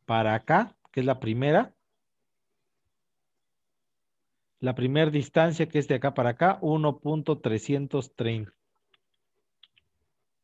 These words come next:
Uno punto trescientos treinta y tres metros es la distancia que existe desde el punto, desde donde está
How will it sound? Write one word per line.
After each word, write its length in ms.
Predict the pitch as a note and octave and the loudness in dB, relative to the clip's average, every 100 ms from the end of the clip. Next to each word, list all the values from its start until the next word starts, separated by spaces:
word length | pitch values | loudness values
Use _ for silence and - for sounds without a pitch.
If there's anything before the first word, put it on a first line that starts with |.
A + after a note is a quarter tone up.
| _ _ _ _ _ _ _ _ _ _ _ _ _ _ _ _ - | _ _ _ _ _ _ _ _ _ _ _ _ _ _ _ _ 0
Uno 420 | E3 F3 F3 E3+ | 4 6 4 2
punto 400 | E3 F3 D#3+ F3+ | 0 0 0 0
trescientos 800 | D#3 B2+ B2 D3+ D3+ E3 D3 - | 2 0 2 -2 0 -2 -2 -2
treinta 460 | C3+ A#2+ A2+ - A2 | -2 -2 -2 -2 -2
y 100 | A2 | -2
tres 340 | - C#3 C3+ | 0 0 0
metros 480 | C#3 D3+ A3 B3+ - | -2 -2 -2 -4 -6
es 80 | C3 | -2
la 80 | |
distancia 380 | C3 B2 C#3 C3+ | -2 -2 -4 -4
que 140 | - A2 | -8 -10
existe 460 | - D3+ - C#3+ | -6 -6 0 0
desde 220 | A#2 A2 | 0 0
el 80 | G#2+ | -2
punto, 540 | - D#3 E3+ D#3+ C3 - | -2 -4 -2 -2 -2 0
desde 280 | C3 B2 B2 | 0 2 0
donde 180 | A#2+ | -2
está 340 | A#2+ E3 E3+ | -2 2 4